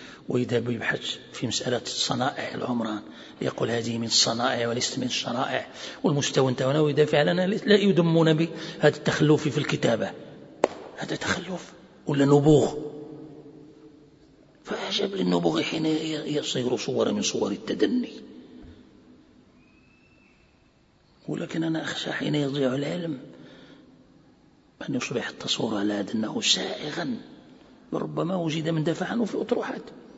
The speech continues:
يدعو بإلحاح على أن يغير هذا. مع أن لو كتبنا المصحف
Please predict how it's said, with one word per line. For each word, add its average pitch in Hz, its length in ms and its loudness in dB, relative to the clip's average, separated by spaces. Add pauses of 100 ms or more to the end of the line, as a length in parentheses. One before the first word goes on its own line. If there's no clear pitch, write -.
(1080)
يدعو 240 680 -4 (160)
بإلحاح - 600 -10
على 165 140 -6
أن 165 60 -12
يغير 151 360 -8
هذا. - 220 -16 (1700)
مع 135 120 4
أن 165 200 4 (140)
لو 196 180 10
كتبنا 185 460 4
المصحف 156 640 2